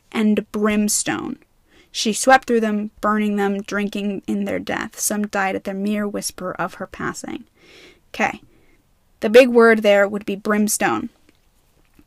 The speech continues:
It's not used often in S J M U, but it is y-, the biggest time, and the only time really, is in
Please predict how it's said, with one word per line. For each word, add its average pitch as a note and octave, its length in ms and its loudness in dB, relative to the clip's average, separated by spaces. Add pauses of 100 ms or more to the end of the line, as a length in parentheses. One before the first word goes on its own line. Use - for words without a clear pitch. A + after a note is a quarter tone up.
(320)
It's - 120 -8
not A#3 160 0
used A#3+ 280 4 (120)
often B3+ 480 2 (200)
in A#3 380 2 (420)
S A3+ 180 0
J A#3 180 0
M A#3 320 2 (260)
U, B3+ 300 0 (1200)
but B3+ 80 8
it A3 100 4
is C4 220 8
y-, A#3+ 160 2 (360)
the A3+ 80 0
biggest D4 340 8
time, A#3+ 360 4 (320)
and G#3 140 -4
the G3 60 0
only A#3+ 220 6
time F#3+ 240 -2
really, G3+ 360 -4
is A3 640 4
in A3+ 420 4